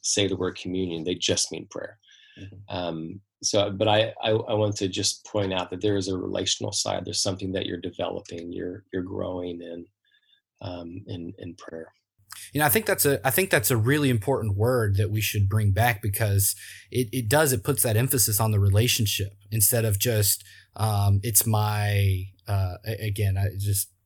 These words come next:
Speaker 2: because I, I grew up with the idea and, and I've had great times of prayer. So I don't wanna put down like, I,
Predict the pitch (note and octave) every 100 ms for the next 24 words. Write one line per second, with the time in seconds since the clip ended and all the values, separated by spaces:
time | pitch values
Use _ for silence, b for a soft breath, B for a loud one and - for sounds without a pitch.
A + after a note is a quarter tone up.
0 | - A2 A#2 B2+ B2 C#3+ C3 C3 D3 A#2
1 | A#2 G#2 - A2 G#2+ G2+ A2 A2 G2+ G2
2 | - - E3+ E3 F3 F#3 C3+ E3 E3+ C3
3 | D3 C3 G#2 - C3 G#2 C3 F3 D3+ B2
4 | G2 - G#2 B2+ B2 A2 G#2 G2+